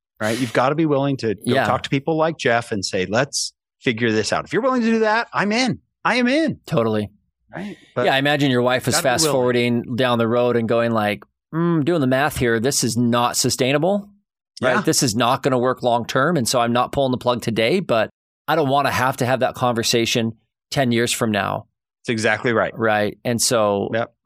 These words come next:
Speaker 2: and so that I, I just believe, man, the second that you start to sniff out patterns and things that are just, I encourage people to trust their gut on that, trust the spirit, trust their feelings, trust, you know, what they're observing and say,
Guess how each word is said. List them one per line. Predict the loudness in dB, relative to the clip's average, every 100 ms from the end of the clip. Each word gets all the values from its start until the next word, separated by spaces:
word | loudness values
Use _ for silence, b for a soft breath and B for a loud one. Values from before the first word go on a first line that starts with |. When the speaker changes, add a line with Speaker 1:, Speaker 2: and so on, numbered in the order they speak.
| _
Speaker 2:
and | -4
so | 0 0
that | 0 0
I, | -4
I | -2 0
just | 0 0
believe, | 0 0
man, | 0 0
the | -2
second | 0 0 0
that | -2 0
you | 0
start | 0 -2
to | -2
sniff | 0 0 0
out | 0 -2
patterns | -2 -2 0 0 -2 -4
and | -2
things | -2 0 0
that | -2
are | -4
just, | -6 -2 0 -2 -8 _ _ _ -4
I | 0
encourage | 0 0 -2 0
people | 0
to | 0
trust | 0 -2 0
their | -2
gut | 0 0
on | 0
that, | -2 -2
trust | -2 -2 -2
the |
spirit, | -2 0 0 0
trust | 0 -2 0
their | -2 -2
feelings, | 0 0 0 -2 -2
trust, | -2 -2 -6 -8
you | -4
know, | 0 0 -2 _
what | -4 -2
they're | 0
observing | -2 0 0 0 0
and | -2
say, | 0 0 0